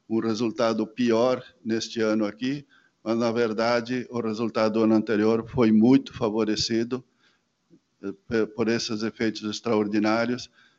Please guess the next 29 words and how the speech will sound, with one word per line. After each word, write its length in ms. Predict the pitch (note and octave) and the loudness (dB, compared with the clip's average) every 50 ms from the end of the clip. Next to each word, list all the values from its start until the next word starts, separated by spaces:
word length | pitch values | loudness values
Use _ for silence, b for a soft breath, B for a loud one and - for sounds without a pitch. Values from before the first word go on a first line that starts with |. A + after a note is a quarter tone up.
| _ _ - | _ _ -6
que 100 | - A#2+ | -2 0
não 220 | A#2 A#2 A#2 A#2 | 2 2 4 2
aconteceram 760 | A2 A2+ A2+ A2+ G#2+ G#2+ A#2 A2 - - A2 G#2+ A2 A2 G#2+ | 2 0 -2 -4 -4 -2 -4 -6 -6 -4 -2 0 0 0 0
este 240 | G#2+ G#2+ - - G#2+ | 0 -2 -4 -6 -4
ano 200 | G#2+ G#2 G2+ G2+ | -4 -2 -2 -4
aqui. 320 | G2+ G2+ - F2+ D#2+ F2+ _ _ _ _ _ _ _ _ _ _ _ _ _ _ _ _ _ _ _ _ _ _ | -4 -6 -8 -10 -10 -10 _ _ _ _ _ _ _ _ _ _ _ _ _ _ _ _ _ _ _ _ _ _
Da 80 | - - | -6 -2
minha 220 | G#2+ A2+ A2+ A2 | -2 0 0 0
parte, 640 | A2 - A#2 A2+ A2+ A2 G#2+ - A2+ G#2+ G2 F#2+ - _ _ _ _ _ _ _ _ - | -2 0 0 0 0 0 -2 -4 -4 -4 -4 -4 -8 _ _ _ _ _ _ _ _ -16
os 80 | - | -8
comentários 600 | - A2+ A2+ A2+ A2+ G#2+ A2+ A2+ G#2+ G#2+ G#2 G2+ | -2 0 4 4 4 4 4 2 0 0 0 -2
são 180 | - A#2+ G#2+ G#2+ | -2 0 0 2
estes, 320 | A#2 C3 B2+ - - A#2+ | 2 0 0 -2 -4 -4
vou 120 | A2 A2 F#2+ | -4 -4 -6
ficar 220 | G2 - A#2 G#2 | -6 -4 -2 -2
à 40 | G2+ | -2
disposição 600 | G2 F#2 - - A2 G#2 G2+ G2+ - - G#2+ G2+ | -2 -6 -6 -4 -4 -4 -2 -4 -4 -2 -2 -2
depois 340 | G#2 G2+ G#2 A2 G#2 G2+ - | -2 -2 -2 -2 -4 -4 -4
para 140 | - G#2 | -6 -8
perguntas 580 | F#2+ - G#2+ G2+ G2+ G2+ A2 G#2+ G#2 G#2 F#2+ F#2 | -6 -4 -4 -4 -2 0 0 0 0 -2 -6 -6
e 60 | G#2 | -6
respostas, 800 | F#2+ G2+ G2+ G2 - - A2+ A2+ B2+ A#2+ - - C#3 B2+ A#2+ - _ _ _ _ _ _ _ _ _ _ - | -4 -4 -6 -6 -4 0 2 2 2 0 -2 -8 -12 -12 -14 -16 _ _ _ _ _ _ _ _ _ _ -10
e 60 | G#2 | -6
vou 160 | F#2 A2 A2 | -2 -2 -2
passar 400 | G#2+ - A2 G#2 - - A#2+ A2 | 0 0 -2 -2 -2 0 -2 -2
para 140 | - - A2 | -2 -2 -2
o 40 | G#2+ | -2
Eduardo 640 | G#2 G#2 G#2+ G#2 G2+ G#2 A2 A2 G#2 G2+ A2+ A2+ A2 _ _ _ _ _ _ _ _ | -2 0 0 -2 0 0 -2 -2 -2 -4 -4 -6 -8 _ _ _ _ _ _ _ _
fazer 500 | - - G#2+ G2+ G2+ G2+ - A2 A2 - | -6 -4 -2 -2 -2 -4 -4 -4 -6 -6